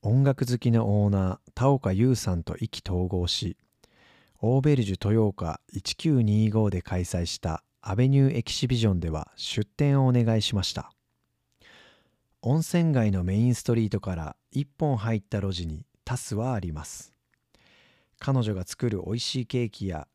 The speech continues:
焼き菓子をその場で食べたり、買って帰ることもできます。最近では城崎以外の場所で購入することもできるので、その味の虜になる人が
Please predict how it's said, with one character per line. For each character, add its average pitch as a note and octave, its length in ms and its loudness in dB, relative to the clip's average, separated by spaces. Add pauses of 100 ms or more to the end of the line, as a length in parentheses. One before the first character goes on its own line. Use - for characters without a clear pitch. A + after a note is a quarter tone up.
焼 G#2 300 -6
き - 20 0
菓 A#2 120 -2
子 - 140 -6
を D#2+ 80 -8
そ - 140 -8
の A2+ 120 -2
場 B2 100 -2
で A#2 160 -4
食 A#2 120 -4
べ B2 100 -2
た E2+ 120 -6
り、 E2 140 -14 (420)
買 - 140 -6
っ - 40 -12
て C#3 180 -8
帰 C3+ 200 -2
る A2 100 -4
こ G#2 120 -8
と D#3 100 -4
も E3+ 120 0
で F2 120 -4
き - 120 -10
ま D2+ 120 -10
す。 - 240 -20 (1300)
最 D3 300 -4
近 D#3 240 0
で D3+ 80 2
は F#2+ 240 -2 (100)
城 C3+ 220 -4
崎 D#3+ 320 -4
以 E3 60 -4
外 C3+ 180 0
の G2 100 -2
場 F#2 120 -6
所 F#2+ 120 -8
で E2+ 100 -10
購 A2 260 -4
入 B2+ 180 0
す C3 160 -6
る B2 80 -2
こ C3 140 -6
と G2+ 100 -4
も F2 100 -4
で F2+ 120 -10
き - 120 -6
る G2 120 -2
の D#2+ 100 -6
で、 - 240 -16 (380)
そ - 200 -8
の A2 160 0
味 G#2+ 200 -4
の G#2 100 -2
虜 A#2+ 380 -4
に G#2+ 100 0
な G#2 140 -2
る G2+ 80 -6
人 G#2+ 200 -6
が F#2+ 220 -8